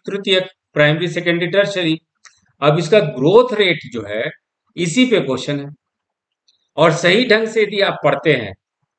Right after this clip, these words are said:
सही तरीके से data को analyze करते हैं, तो इस पे दस question बन जाता है। और अब, अब हम लोग देखते हैं कि किस तरह का कितना question हम लोग इसी पे बना चुके हैं, Secondary sector का ग्रोथ rate, tertiary sector का ग्रोथ rate,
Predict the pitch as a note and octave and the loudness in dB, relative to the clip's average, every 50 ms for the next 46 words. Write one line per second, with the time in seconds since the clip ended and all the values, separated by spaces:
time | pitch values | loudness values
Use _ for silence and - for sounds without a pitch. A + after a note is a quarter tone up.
0 | _ _ _ _ _ _ _ _ _ _ _ _ _ _ _ _ _ _ _ _ | _ _ _ _ _ _ _ _ _ _ _ _ _ _ _ _ _ _ _ _
1 | _ _ _ - - D#3 D#3 F3+ F#3+ D#3 E3+ F3+ F3 F3 E3+ F3+ F3+ E3+ - F3 | _ _ _ -2 0 2 2 2 0 0 0 0 0 0 0 0 -2 -2 0 0
2 | E3+ D#3+ - C3+ C#3 C#3 - D#3 D3+ D3+ D3 C#3 C3+ C3 C3 C3+ C3+ B2+ - C3 | -2 0 0 0 0 0 0 0 2 2 0 0 0 2 0 0 0 -2 -2 -2
3 | B2 A#2+ A#2+ - C3 B2 B2 C3+ D3 E3 F#3+ G3+ G3+ _ _ _ _ _ _ _ | -2 -2 -2 -4 -6 -4 -2 0 0 0 0 -2 -6 _ _ _ _ _ _ _
4 | D#3+ D#3+ D#3+ D#3+ D#3+ D3+ D3+ - - G3 E3+ C3+ - F3+ A3 A3+ A3+ - - F#3+ | -6 -6 -4 -2 -4 -4 -4 -4 -4 -4 -4 -2 2 2 2 2 2 0 -2 -2
5 | E3 - - D#3 D3+ C#3 C3 C3+ B2+ A#2+ A#2+ A2+ - - C#3+ C3+ C3+ D#3+ F3 F#3+ | -2 -2 0 0 0 0 0 -2 0 0 0 0 0 0 -2 -2 -2 0 0 0
6 | F#3+ E3 D3+ - E3 F#3+ G3+ G3+ - - D3+ D3+ D3 D3+ D#3 D#3 D#3 D#3 D#3 - | 0 -2 -4 -2 0 0 0 0 -2 -2 -2 0 0 0 2 2 2 2 2 2
7 | C#3+ C#3 C#3 C#3 - F3+ E3+ E3+ E3 D3+ - - - A3 A#3 A3+ A#3 G#3+ G3+ G3 | 2 0 0 -2 -4 -4 -2 -2 -2 -4 -8 -6 -2 -2 -2 0 0 2 4 4
8 | G3 F#3+ F#3+ F#3 F3+ - E3+ D3+ F3 F3+ G3 G3 G3 G3 F3+ E3+ D#3 D3 G3 G3+ | 4 4 2 -2 -2 -4 -4 -4 -2 -2 -2 -2 -2 -4 -4 -6 -4 -4 -6 -6
9 | G3 F#3 F3 E3 E3 F3 F3 D#3 - _ _ _ _ _ _ _ _ - D#3+ D3+ | -4 -4 -2 -2 -2 -2 -2 -4 -8 _ _ _ _ _ _ _ _ -4 -4 -2
10 | D3+ G#3 G#3 - F3+ F#3 D#3+ D#3 D#3 D#3 D3+ D3+ D3 D3+ D3+ D3 C#3+ D3 C#3 C3 | -2 -2 -2 -2 -2 0 0 2 2 4 4 2 0 -2 -4 -6 -4 -2 0 0
11 | B2+ B2 - - C#3+ D3 D#3+ D#3+ D#3+ E3 F#3 F3 D#3+ F#3 F3+ - F3+ F#3 F3+ D#3+ | -2 -2 -2 -4 -2 0 0 0 2 0 -2 -2 -2 -4 -4 -2 -4 -4 -4 -4
12 | E3 D#3+ D3 D#3+ E3+ F3 F3 D#3+ F3 F3 F3+ F3 - _ _ _ _ _ _ _ | -4 -4 -2 0 0 0 -2 -2 -2 -2 -2 -4 -6 _ _ _ _ _ _ _
13 | _ _ - C#3+ D3 D3 D3 E3+ E3 F3 F#3 D#3+ F3 F3 D#3 - F#3 F3+ F3 E3+ | _ _ -2 0 0 0 0 -2 -2 -4 -4 -2 -4 -4 -2 0 0 0 2 2
14 | E3 D#3 D3+ E3 E3 E3+ D#3 E3 E3 E3 E3 E3+ D#3 | 0 0 2 2 2 2 0 0 0 0 0 0 -2